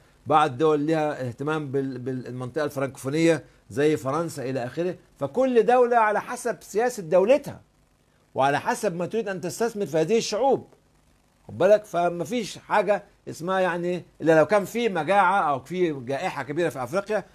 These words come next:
فتلاقي كل الدول تض-، ت-، تكافلت مع بعضها البعض. لكن مجالس التنسيق، أنا أشير عليكم الإخوة والأخوات من مؤسسات، المؤسسات الوطنية، أنتوا تذهبوا، لو كنتوا أنتوا في السودان، روحوا المؤسسات الدولية اللي ليها، اللي ليها، ليها خبرة كبيرة، وخليهم يعملوا لكم،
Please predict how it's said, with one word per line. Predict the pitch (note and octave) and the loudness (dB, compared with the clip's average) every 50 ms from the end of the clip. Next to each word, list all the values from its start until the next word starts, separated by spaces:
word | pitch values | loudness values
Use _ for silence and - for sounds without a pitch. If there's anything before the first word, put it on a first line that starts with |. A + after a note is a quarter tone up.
| _ _ - | _ _ -10
فتلاقي | C3 C3+ F3 F#3 F3 | -4 -2 0 0 2
كل | F3 F#3 F3+ | 2 2 2
الدول | E3 C#3 F3+ F3 E3+ | 2 4 4 2 2
تض-، | D3 C#3+ C3+ C#3 C#3 C3 C3 | 2 -2 -4 -4 -6 -6 -6
ت-، | - D3+ D3 C#3+ C#3+ | -6 -6 -6 -6 -6
تكافلت | C3+ B2 - C#3 C3 C3 - D#3 C#3+ C#3 C3 | -8 -6 -6 -6 -6 -4 -2 -2 -2 -2 -2
مع | B2+ A#2+ A2 | -4 -4 -4
بعضها | A2 A2 G2 G#2+ A#2 C3 A2+ | -2 -2 -4 -4 -4 -4 -6
البعض. | G2+ F2+ E2+ C2+ G#1 - _ _ _ _ _ _ _ | -6 -8 -12 -14 -16 -16 _ _ _ _ _ _ _
لكن | B2 C#3+ C#3 D#3 D3 C#3+ | -4 -2 -2 0 0 0
مجالس | C#3+ C#3+ C#3+ G#3+ A#3+ A#3+ E3+ - | 0 2 4 4 4 4 2 -4
التنسيق، | - G#3 F#3+ - - A#3 C4 B3+ - _ _ _ _ _ _ _ _ _ - | -8 -8 -8 -8 -8 -8 -8 -8 -8 _ _ _ _ _ _ _ _ _ -8
أنا | - D#3+ E3 D#3 D#3 D#3 - - | -6 -6 -4 -4 -4 -4 -4 -6
أشير | D3 C3+ - A#3 A3+ A3 | -8 -6 -4 -2 0 2
عليكم | E3 D3+ E3 F3+ A3 A3+ A3+ A3+ A3 G#3+ F#3+ - _ _ A2 | 2 2 2 2 2 2 0 -2 -4 -4 -8 -20 _ _ -14
الإخوة | A2+ A2 - F3+ F#3 - F3+ F3+ E3+ D#3 | -12 -6 -4 -4 -4 0 0 2 2 2
والأخوات | C#3 - A2+ A#2 - C3 C#3 E3+ G3 A3 G#3+ - _ _ _ _ _ _ _ _ _ - | 0 -6 -10 -12 -8 -6 -4 -4 -4 -4 -6 -10 _ _ _ _ _ _ _ _ _ -12
من | A2 A#2+ | -10 -8
مؤسسات، | B2 A#2 A2 G2 G2+ F3+ E3+ E3 | -8 -8 -8 -6 -6 -4 -4 -4
المؤسسات | D3+ C#3+ C#3 B2+ C3 - E3+ E3+ - | -4 -4 -4 -6 -6 -6 -6 -4 -2
الوطنية، | D#3 C#3+ C#3 C#3+ D#3 F3+ F#3+ F#3 | -2 -4 -2 -4 -4 -4 -4 -4
أنتوا | F3+ - C#3+ C3 | -4 -6 -10 -10
تذهبوا، | B2+ B2+ E3 G3+ A#3 A#3 G#3+ F3+ D#3 | -4 2 4 4 4 4 2 2 2
لو | C#3+ C3 | 0 0
كنتوا | C3 E3+ F#3+ F#3+ F#3+ F3 | -2 -6 -6 -6 -6 -6
أنتوا | C#3 D#3+ | -6 -8
في | A#2+ A#2+ | -12 -12
السودان، | - - C#3 D3+ F#3+ G#3+ A3 F#3+ - _ _ _ _ _ - G3+ | -12 -8 -4 -2 -2 -2 -2 -6 -10 _ _ _ _ _ -2 0
روحوا | C4+ A#3+ A#3+ | 2 2 2
المؤسسات | A3+ G3+ F#3+ F#3 F3 - G#3+ G#3+ | 0 -2 -2 -4 -4 -2 -4 -4
الدولية | E3+ D#3+ F3+ E3 E3+ G3+ G#3+ | -2 2 2 2 2 2 0
اللي | G#3 G3 F#3 | 0 0 0
ليها، | G3 F#3+ F#3 | -2 0 0
اللي | E3+ F3 F#3 | 0 0 0
ليها، | F#3 E3+ | 2 2
ليها | E3+ F3 F#3+ F3 | 2 2 0 0
خبرة | F3 - G#3+ G#3 F#3 D3 C3 | 0 -2 -4 -4 -2 -2 -4
كبيرة، | C3 - C#3 C#3 F#3+ G#3+ A3+ A#3 G#3 - - _ _ _ _ | -4 -4 -6 0 4 4 4 4 2 -4 -12 _ _ _ _
وخليهم | - E3 F#3+ G#3+ G#3+ | -2 0 0 0 0
يعملوا | G#3+ F#3 F#3 A3 B3 | -2 -2 2 4 2
لكم، | B3+ - - A#3+ A#3 A3 | 2 2 0 -2 -2 -2